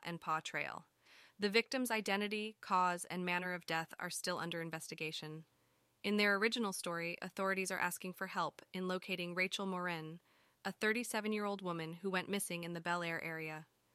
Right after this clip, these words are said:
Rachel was last seen on August fifth at six P M when she left to walk on the Ma and Pa Trail. Her car was found at the William Street entrance in Bel Air.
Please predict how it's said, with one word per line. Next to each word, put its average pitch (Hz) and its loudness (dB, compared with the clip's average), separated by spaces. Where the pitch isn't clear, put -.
Rachel 233 6
was 254 2
last 214 6
seen 190 0
on 180 -2
August 196 2
fifth 165 0
at 175 -2
six - -2
P 202 -4
M 165 -2
when 196 0
she 220 2
left 208 2
to 233 -2
walk 190 2
on 185 -2
the 175 -4
Ma 180 2
and 170 -2
Pa 170 -2
Trail. 156 -6
Her 240 2
car 240 10
was 277 0
found 196 4
at 190 -4
the 196 -2
William 233 2
Street 196 -2
entrance 170 -4
in 180 -2
Bel 170 -2
Air. 160 -2